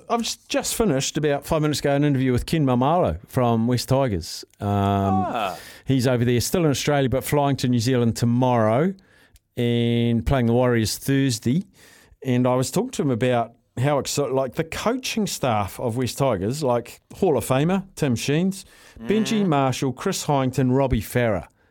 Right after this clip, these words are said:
Speaker 1: That's strong.
Speaker 2: Yes.
Speaker 1: Um, Fonua Pole <laughs> is a built like a bodybuilder, apparently gonna be amazing. But he sounded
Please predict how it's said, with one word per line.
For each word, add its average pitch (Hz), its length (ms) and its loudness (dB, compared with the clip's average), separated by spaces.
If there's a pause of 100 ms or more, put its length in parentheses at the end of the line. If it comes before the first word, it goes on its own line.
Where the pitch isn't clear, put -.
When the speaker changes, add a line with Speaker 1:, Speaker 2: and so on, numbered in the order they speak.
Speaker 1:
That's 233 240 -4
strong. 117 720 -2 (2500)
Speaker 2:
Yes. 113 580 -6 (1700)
Speaker 1:
Um, 185 680 4
Fonua 226 720 4
Pole 220 560 4 (340)
<laughs> - 0 -
is 170 160 2
a 175 80 6
built 208 280 2
like 196 200 4
a 185 60 4
bodybuilder, 196 640 4
apparently 190 400 2
gonna 175 220 4
be 175 120 4
amazing. 180 440 2 (220)
But 175 220 2
he 254 220 4
sounded 185 760 0